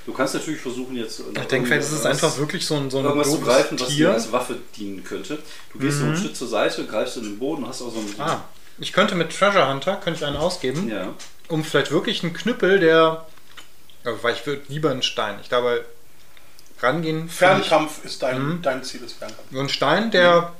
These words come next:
Speaker 1: Mhm.
Speaker 2: so schön faustgroß ist, den man auch die paar Meter dann auch gut schmeißen kann.
Speaker 1: Ja,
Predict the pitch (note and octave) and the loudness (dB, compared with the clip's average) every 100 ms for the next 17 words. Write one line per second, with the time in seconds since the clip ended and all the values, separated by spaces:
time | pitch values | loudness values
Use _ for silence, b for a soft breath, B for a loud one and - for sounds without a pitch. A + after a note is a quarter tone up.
0 | - - - - - - - - - C3+ | -14 -14 -14 -14 -14 -14 -14 -12 -6 -2
1 | - F3+ F3 D3+ D3+ E3 G3 G#3 F3 E3 | 2 2 6 6 6 2 0 0 0 0
2 | D3+ C#3+ D3+ D3+ D3+ C#3 C#3 C3+ B2 A#2+ | 0 -4 -4 -2 -2 0 0 0 0 -4
3 | A#2 - - B2+ - C#3 C3 - - A#2+ | -8 -12 -8 -8 -6 -6 -6 -4 0 0
4 | A2 - C#3+ | 0 -2 -2